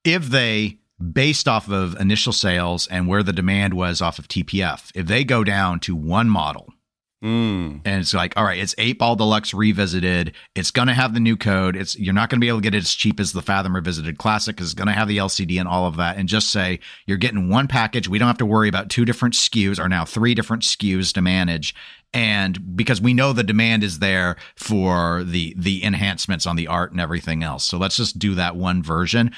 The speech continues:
Speaker 1: not limit ourselves. And then we won't put ourselves in this bind anymore, because the bottom line is most people don't want classics. They want the, they want the revamped versions.
Speaker 2: So
Speaker 1: And
Speaker 2: the
Speaker 1: just
Speaker 2: Jersey
Speaker 1: that, the
Speaker 2: Jack
Speaker 1: option.
Speaker 2: approach, getting rid of the standard model.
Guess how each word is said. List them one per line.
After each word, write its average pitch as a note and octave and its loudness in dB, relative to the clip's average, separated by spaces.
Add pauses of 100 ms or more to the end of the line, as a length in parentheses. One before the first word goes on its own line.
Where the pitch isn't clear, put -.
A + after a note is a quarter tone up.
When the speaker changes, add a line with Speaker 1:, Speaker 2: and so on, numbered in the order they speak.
(140)
Speaker 1:
not G2 0
limit G#2+ 2
ourselves. F#2 0
And F2+ 0
then F#2 0
we G2 2
won't G2+ 0
put G#2 -2
ourselves F2 -2
in F#2 0
this D#2+ -2
bind F2+ 0
anymore, E2 -2
because E2 -4 (320)
the A2 2
bottom B2 2
line G#2 2
is F#2 0
most G2+ 0
people F#2 -6
don't D#2+ -4
want D#2 -6
classics. - -4
They F2+ -2
want E2+ -4
the, E2 -2
they G2+ -2
want F#2+ -2
the F2+ -4
revamped D#2 -4
versions. D2 -6
Speaker 2:
So B2+ 4
Speaker 1:
And A#2+ 2
Speaker 2:
the A2+ 6
Speaker 1:
just G2 0
Speaker 2:
Jersey B2+ 4
Speaker 1:
that, F#2+ 2
the G#2 -2
Speaker 2:
Jack D3+ 2
Speaker 1:
option. D#2 -4
Speaker 2:
approach, F2 -2
getting A2 0
rid G2+ 0
of G2 0
the F2 -8
standard F#2 -2
model. - -8